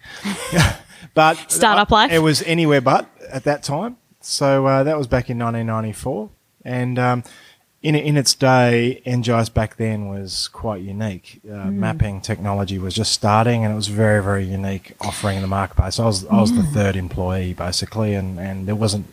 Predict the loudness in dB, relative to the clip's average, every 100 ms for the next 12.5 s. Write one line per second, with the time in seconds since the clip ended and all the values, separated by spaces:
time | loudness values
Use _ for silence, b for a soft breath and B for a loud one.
0 | -6 -2 -2 -2 -4 -4 -6 -4 -6 -6
1 | -8 -6 -8 -8 -8 -8 -14 _ _ -2
2 | 2 4 4 6 6 6 4 2 2 2
3 | 2 0 -2 -4 -6 -6 -8 -10 -10 -10
4 | -12 -10 -10 -10 -12 -10 -8 -6 -6 -10
5 | -8 -8 -6 -10 -12 -12 -12 -12 -6 -2
6 | 0 -2 -4 -2 0 0 0 0 2 4
7 | 4 4 2 -2 -10 -14 -2 0 0 -2
8 | -2 0 2 2 0 0 0 0 0 0
9 | -2 -4 0 2 4 4 2 0 -2 -2
10 | -2 -4 -4 -2 0 4 4 6 4 0
11 | -2 0 0 -2 -2 -2 -2 0 0 2
12 | 2 0 -2 -4 -8